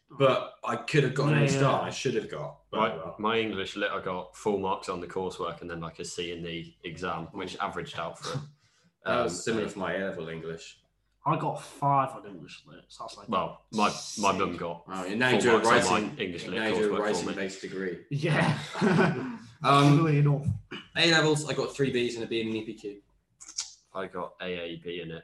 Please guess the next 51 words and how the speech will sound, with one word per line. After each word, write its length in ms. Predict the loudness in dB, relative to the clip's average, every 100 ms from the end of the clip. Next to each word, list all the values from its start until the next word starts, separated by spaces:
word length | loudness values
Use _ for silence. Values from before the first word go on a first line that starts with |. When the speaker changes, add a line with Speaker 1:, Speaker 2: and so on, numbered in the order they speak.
| -16
Speaker 3:
A 40 | -16
and 120 | -16
E 160 | -18 -18
P 120 | -18
Q. 220 | -20 -20 -20 _ _ _ _ _ _
Speaker 2:
A, 200 | -12 -10 -10
B, 140 | -14
C, 460 | -14 -16 -14 -16 -18 _
a 40 | _
B, 220 | -18 -16 -16
and 80 | -16
E 160 | -20 -20
P 120 | -20
Q. 320 | _ -20 -18 -20 -20 _
So 120 | -14 -2
A, 160 | 2 2
B, 140 | 2
C, 420 | 0 0 0 0
and 120 | -6 -6
B, 180 | -6 -6
and 80 |
E 120 | -8 -12
P 80 | -16
Q. 280 | -14 -14 -4
Speaker 1:
Looks 200 | 0 4
like 120 | 4 2
the 120 | 4
poll 240 | 8 8
was 120 | 8
correct 460 | 4 0 0 -2 -8
then. 160 | -4 0
Speaker 2:
Yeah, 300 | 0 0 -4
it 60 |
looks 180 | -6 2
Speaker 1:
Cool. 240 | 4 4 0
Speaker 2:
like 80 | -4
Adam 280 | -4 -10 -14 _ _ -10
is 180 | -6 0
the 100 | 0
Speaker 3:
But 140 | 0
Speaker 2:
most 200 | -6 -12
clever. 320 | -10 -10 -10 -16 _ -20 -4
Speaker 3:
I 60 | 0
mean, 320 | 2 0 -2
Speaker 1:
Academically, 760 | -6 -6 -6 -4 -4 -6 -8 -6
Speaker 3:
I 80 | -4
d-, 60 |
I 20 | -2
Speaker 1:
yeah. 60 |
Speaker 3:
don't 20 |
know. 220 | -2 -4